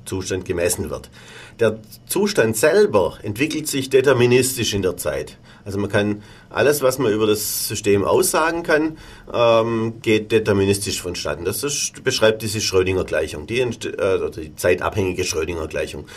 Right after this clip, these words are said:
Die beschreibt die Zeitentwicklung von dem Zustand. Der Zustand ist alles, was man über das System kennt. Also mehr kann man einfach nicht drüber aussagen. Und wenn man jetzt nicht lang genug wartet, also wenn man jetzt, ähm, diesen Zustand wirklich kennen würde, ähm,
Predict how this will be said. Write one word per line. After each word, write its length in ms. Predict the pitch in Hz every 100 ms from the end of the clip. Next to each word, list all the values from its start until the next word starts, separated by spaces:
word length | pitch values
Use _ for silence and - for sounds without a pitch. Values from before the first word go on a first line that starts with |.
| - -
Die 80 | 120
beschreibt 420 | 127 - 101 110
die 80 | 98
Zeitentwicklung 720 | - 113 135 117 113 110 104
von 160 | 101 101
dem 140 | 95
Zustand. 520 | 92 85 - 76 76 - - - -
Der 120 | 104
Zustand 340 | - 160 175 156
ist 180 | 143
alles, 260 | 156 185 190
was 140 | 156
man 100 | 165
über 120 | 127 123
das 180 | 123
System 340 | 127 - 107 113
kennt. 440 | - 95 90 - -
Also 160 | 90
mehr 400 | 95 98 110 123 123
kann 160 | 113
man 100 | 113
einfach 220 | 98 104 104
nicht 220 | 113 -
drüber 240 | 95 95
aussagen. 560 | 73 90 - - 73 62 - - - - - - - -
Und 120 | 95
wenn 100 | 98
man 120 | 101
jetzt 220 | 92 107
nicht 280 | 101 95 98
lang 260 | 92 107 113
genug 200 | 95 87
wartet, 280 | 117 151 120
also 280 | 101 95
wenn 100 | 92
man 140 | 92 90
jetzt, 260 | - - - - - - -
ähm, 300 | 92 95 95
diesen 180 | 101 90
Zustand 400 | - 151 135 101
wirklich 280 | 104 98 -
kennen 420 | 104 104 95 90
würde, 500 | 101 117 170 175 165 156 - - - - - - -
ähm, 560 | 113 113 113 113 117